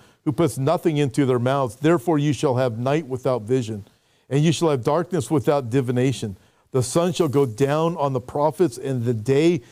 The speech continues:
shall be dark for them. So the seers, uh, shall be ashamed, and the diviners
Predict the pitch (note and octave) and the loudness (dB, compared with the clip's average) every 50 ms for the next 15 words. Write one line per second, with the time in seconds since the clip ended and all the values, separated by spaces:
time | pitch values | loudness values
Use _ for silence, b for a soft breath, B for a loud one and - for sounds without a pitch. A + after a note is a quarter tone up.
0 | B B B - - D3+ C#3 A#2 B2 C3 A#2+ G2+ C#3+ C3+ C3 C#3+ D#3+ D#3 - - | B B B -4 -2 0 0 2 0 -2 0 0 0 0 2 0 0 -4 -6 -16
1 | - - - - D3 B2+ B2 A2+ C#3 D3 D3 C#3 B2+ G#2+ G2+ - _ _ _ _ | -20 -16 -4 0 0 2 2 2 2 2 2 0 -2 -4 -6 -12 _ _ _ _
2 | _ _ _ _ _ _ - D#3 D#3 C#3 C3 C3+ A2+ - - - - A3 A3+ F#3 | _ _ _ _ _ _ 0 0 0 2 2 0 -2 -2 -4 0 2 4 6 6
3 | C#3+ B2 A#2+ C3+ D#3+ - - - - _ _ _ _ _ _ _ _ _ _ - | 4 4 2 0 -2 -6 -10 -18 -20 _ _ _ _ _ _ _ _ _ _ -4
4 | A#2 B2+ C3 C#3 C#3 A#2 - - F3+ E3 D#3+ C#3 B2+ D#3 D3 C3 - - - - | -2 -2 -2 -2 -4 -4 0 2 2 2 2 2 2 2 2 2 0 -4 -2 0
5 | E3+ D#3+ C#3+ B2+ A#2 A#2 A2 - b b b b b b b B2+ B2 B2 B2 A#2+ | 2 2 2 2 0 -2 -2 -6 b b b b b b b -2 -2 0 0 0
6 | G#2+ A2+ A2 G2 C3 C3+ D3 D3 C3+ B2+ A#2 G2+ F#2+ - | 0 -2 0 0 0 2 2 0 0 -2 -4 -6 -10 -14